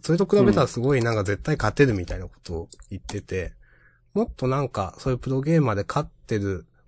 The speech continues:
Speaker 1: もっとやったらいいし勝ってる人はオープンにしたらいいのに、みたいな感じのことを、なんか、つぶやいていて、
Speaker 2: うん。
Speaker 1: なんか、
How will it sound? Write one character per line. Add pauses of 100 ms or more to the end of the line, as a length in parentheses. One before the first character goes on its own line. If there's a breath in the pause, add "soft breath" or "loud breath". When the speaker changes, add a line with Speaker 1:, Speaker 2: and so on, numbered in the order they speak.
Speaker 1:
も
っ
と
や
っ
た
ら
い
い
し
勝
っ
て
る
人
は
オ
ー
プ
ン
に
し
た
ら
い
い
の
に、
み
た
い
な
感
じ
の
こ
と
を、 (540 loud breath)
な
ん
か、 (540)
つ
ぶ
や
い
て
い
て、 (1000)
Speaker 2:
う
ん。
Speaker 1:
な
ん
か、